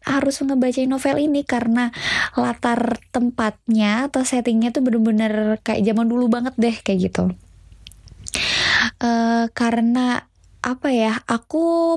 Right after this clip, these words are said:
pribadi juga jarang kalau ada karya sastra yang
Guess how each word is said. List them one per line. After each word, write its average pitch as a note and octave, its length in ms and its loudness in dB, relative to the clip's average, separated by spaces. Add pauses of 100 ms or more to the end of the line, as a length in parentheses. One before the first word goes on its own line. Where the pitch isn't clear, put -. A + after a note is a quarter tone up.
pribadi C4 320 0
juga A#3+ 320 0
jarang G#3 640 0
kalau A3 480 0 (720)
ada G#3+ 240 0
karya A3 320 0
sastra C4+ 480 -2
yang C#4+ 240 -2